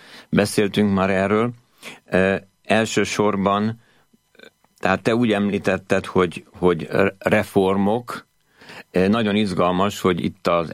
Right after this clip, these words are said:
S D G-k, tehát ez a keretrendszer úgy említi a címében már, hogy a világunk átalakítása. Tehát, ö, fontos, ö, azt, azt tudni, hogy valóban, ahogy a Szent Atya fogalmaz, hogy a közös otthonunk gondozása,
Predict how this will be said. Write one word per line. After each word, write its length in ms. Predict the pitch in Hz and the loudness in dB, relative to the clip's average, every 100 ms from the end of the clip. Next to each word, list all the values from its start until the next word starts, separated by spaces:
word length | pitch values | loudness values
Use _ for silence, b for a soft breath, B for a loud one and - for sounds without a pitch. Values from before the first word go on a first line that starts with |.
| 101 | -2
S 100 | 95 | 0
D 80 | 90 | 0
G-k, 420 | 85 76 80 110 | 0 2 0 0
tehát 300 | - - 80 | 0 -4 -2
ez 120 | 78 78 | -4 -4
a 60 | |
keretrendszer 720 | - 92 92 92 90 90 - | 0 0 0 0 0 0 0
úgy 200 | 90 87 | 2 2
említi 540 | 85 82 85 - 90 90 | 2 0 -2 0 0 0
a 80 | 82 | -2
címében 600 | - 113 95 80 80 80 | 0 0 2 0 0 0
már, 320 | 82 92 98 | 0 0 0
hogy 200 | 90 82 | 0 0
a 60 | 82 | 2
világunk 520 | 98 90 87 87 - | 2 0 0 -2 0
átalakítása. 1120 | 104 92 82 76 - 78 - 78 73 - 71 B B B B B | -2 0 -2 -2 -4 -6 -2 -2 -2 -2 -4 B B B B B
Tehát, 400 | - 92 95 92 | -2 0 0 0
ö, 200 | - 98 98 - B B - - - | 0 0 -2 -8 B B -20 -18 -18
fontos, 600 | - 131 127 107 101 95 107 | -4 0 0 0 -2 0 0
ö, 200 | 92 95 | 2 2
azt, 400 | 98 98 - - | 0 -2 -6 -4
azt 380 | - 95 - 101 - | -2 -2 -4 -8 0
tudni, 500 | 110 98 104 113 110 | 0 2 2 0 -2
hogy 360 | - 95 90 - | 0 0 0 -4
valóban, 760 | 82 98 90 85 90 98 104 B B B - | -2 0 0 0 0 0 -2 B B B -6
ahogy 280 | 82 87 85 | 0 2 2
a 260 | 85 82 - | 0 -2 -6
Szent 340 | - 107 98 | -2 0 0
Atya 220 | 92 92 | -2 -2
fogalmaz, 800 | 85 95 95 95 95 95 95 - b b _ | -2 0 2 2 0 0 -2 -8 b b _
hogy 240 | - 85 85 | -2 0 2
a 200 | 85 85 | 0 -2
közös 500 | - 104 92 90 - | -2 0 0 -2 -2
otthonunk 480 | 98 - 90 90 85 | -2 0 0 2 2
gondozása, 960 | 95 101 98 98 101 98 95 - 107 | 0 0 0 0 0 -2 -2 0 0